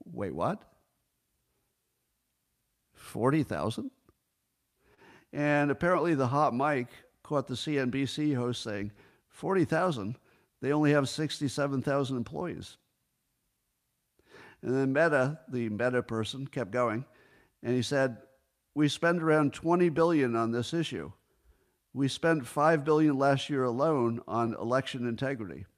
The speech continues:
Do you know what an election integrity means? It primarily means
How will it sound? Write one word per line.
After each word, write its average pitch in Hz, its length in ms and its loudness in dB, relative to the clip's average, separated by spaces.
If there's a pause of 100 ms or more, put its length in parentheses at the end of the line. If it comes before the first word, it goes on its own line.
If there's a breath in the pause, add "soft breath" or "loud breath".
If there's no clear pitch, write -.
(640 soft breath)
Do 123 80 -6
you 135 60 -2
know 139 120 0
what 151 120 4
an 131 140 -4
election 131 480 -2
integrity 131 540 -4
means? 151 360 -2 (2000 loud breath)
It 120 200 -4
primarily 156 680 4
means 104 520 -4